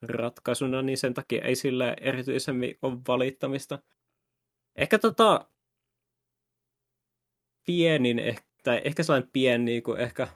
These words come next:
harmitus omasta mielestäni on justiin se, että, öö, että toi, toi sarjan niinku, tota, pahi-, tota,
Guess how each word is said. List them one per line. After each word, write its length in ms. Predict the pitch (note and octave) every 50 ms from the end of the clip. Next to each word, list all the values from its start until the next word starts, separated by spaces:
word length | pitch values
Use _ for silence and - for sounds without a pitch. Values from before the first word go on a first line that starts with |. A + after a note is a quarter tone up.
| _ _ _
harmitus 640 | _ - A#2 A#2 A#2 A#2+ A#2 A#2+ B2 B2+ A#2+ - -
omasta 540 | - - A#2+ A#2+ A#2+ A#2+ B2 A#2+ - - C3
mielestäni 600 | B2 B2 B2+ B2+ B2+ B2 - - B2 A#2+ A#2 A2
on 180 | - B2 A#2+ B2
justiin 360 | B2 A#2+ - - A#2+ A#2+ A2+
se, 140 | - B2+ B2
että, 320 | A#2 - - C3+ A#2+ - - _ _ _ _ _ _ _ _ _ _ _ _ _ _ _ -
öö, 420 | B2 A#2 A2+ A2+ A2+ A2 G#2+ A#2+ - _ _ _ _ _ _ _ _ _ _ _ _ _ _ _ _ _ -
että 220 | - A#2+ - -
toi, 240 | - - C3 A#2+ -
toi 260 | - B2+ B2+ A#2+ A#2+
sarjan 460 | - - D#3 D3+ C#3+ C#3+ C3 A#2+ A#2 A#2
niinku, 240 | A#2+ A#2 - A#2
tota, 420 | - - A#2+ - - A#2 A2+ - - - _ _ _ _ _ _ _ _ _ _ _ _ _ _ _ _ _ _ _ _ _ _ _ _ _ -
pahi-, 380 | B2+ D3 - D#3 A#2+ - - _ _ _ _
tota, 240 | - A#2 - B2